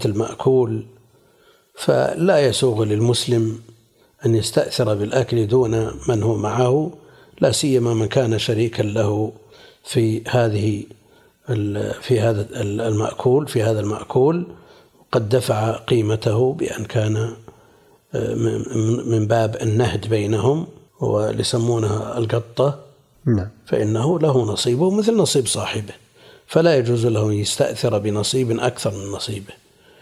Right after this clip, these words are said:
Speaker 1: والأصل في مثل هذه الأمور البناء على المسامحة، لكن لا يليق بالمسلم أن يستأثر،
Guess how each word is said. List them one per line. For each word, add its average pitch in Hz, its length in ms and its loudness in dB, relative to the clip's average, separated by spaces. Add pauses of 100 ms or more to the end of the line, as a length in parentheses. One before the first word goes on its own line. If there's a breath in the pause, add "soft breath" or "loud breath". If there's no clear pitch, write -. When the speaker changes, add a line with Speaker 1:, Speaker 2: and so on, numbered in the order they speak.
(360 soft breath)
Speaker 1:
والأصل 180 840 2
في 139 140 2
مثل 131 260 0
هذه 120 300 2
الأمور 120 540 0
البناء 117 480 0
على 110 140 0
المسامحة، 113 720 -2 (540 loud breath)
لكن 120 600 2
لا 139 180 6
يليق 131 400 2
بالمسلم 117 600 0
أن 113 120 -2
يستأثر، - 640 -4